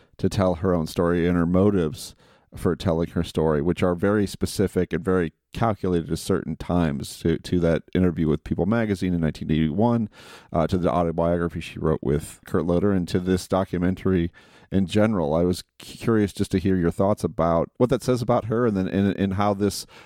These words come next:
how she's almost been kind of haunted by her own story against her will.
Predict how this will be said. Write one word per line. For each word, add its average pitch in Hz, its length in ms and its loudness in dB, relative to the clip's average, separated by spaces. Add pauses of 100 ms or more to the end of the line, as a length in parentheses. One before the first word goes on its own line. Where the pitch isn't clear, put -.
(100)
how 107 320 2
she's 104 260 -2
almost 101 400 0
been 101 160 -2
kind 98 200 0
of 90 160 -2 (500)
haunted 107 680 0
by 101 200 2
her 95 160 2
own 95 140 -2
story 92 340 0
against 92 360 -2
her 87 120 2
will. 87 460 0